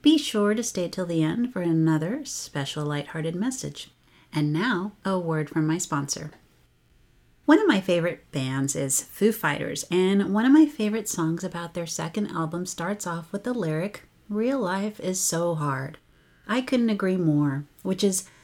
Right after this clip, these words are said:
one of the reasons why this podcast aims at offering encouragement and helpful ways to balance your thoughts and emotions while you carry on with daily life. But sometimes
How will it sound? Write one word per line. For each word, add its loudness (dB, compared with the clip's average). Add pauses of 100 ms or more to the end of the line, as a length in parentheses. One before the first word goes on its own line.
(360)
one 6
of 10
the 4
reasons 4
why -2
this -2
podcast -6
aims 4
at -4
offering 2
encouragement 2
and 0
helpful -4
ways -2
to -8
balance -4
your -4
thoughts -6
and -2
emotions -2 (280)
while 0
you 2
carry -4
on -2
with -2
daily -2
life. -6 (440)
But 0
sometimes 0